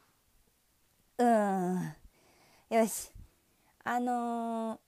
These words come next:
まあ、かいつまんで覚えてることをね、ゼロ歳からね、すべて言っていきますよ。はい。私のことをね、知っ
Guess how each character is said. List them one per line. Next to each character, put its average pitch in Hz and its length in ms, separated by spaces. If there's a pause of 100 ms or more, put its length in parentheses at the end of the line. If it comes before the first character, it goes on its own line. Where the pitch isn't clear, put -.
(500)
ま 262 80
あ、 - 40
か 269 160
い 269 60
つ 277 140
ま 294 140
ん 240 60
で 180 200 (640)
覚 214 220
え 202 40
て 202 120
る 170 140
こ 165 140
と 160 140
を 160 80
ね、 165 240 (240)
ゼ 202 120
ロ 185 120
歳 165 220
か 160 120
ら 165 80
ね、 170 240 (380)
す 220 80
べ 190 140
て 165 100
言 160 60
っ 160 40
て - 140
い 185 60
き - 140
ま 180 140
す - 140
よ。 143 120 (340)
は 190 200
い。 147 60 (320)
私 240 280
の 262 120
こ 269 140
と 247 120
を 214 80
ね、 233 200 (300)
知 - 100
っ - 20